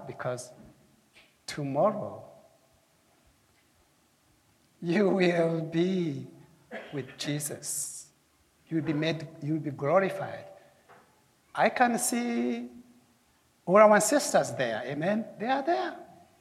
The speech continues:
Abraham, if God wanted to show Abraham, he will be there.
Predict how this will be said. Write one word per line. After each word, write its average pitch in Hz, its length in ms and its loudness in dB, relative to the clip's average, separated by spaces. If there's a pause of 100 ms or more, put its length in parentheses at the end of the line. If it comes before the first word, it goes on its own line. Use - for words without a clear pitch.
(720)
Abraham, 277 760 10
if - 120 -6
God 254 180 8
wanted 254 340 6
to 233 80 -4
show 226 200 6
Abraham, 190 460 4
he 220 80 0
will 277 160 -2
be 196 100 -8
there. 156 280 -8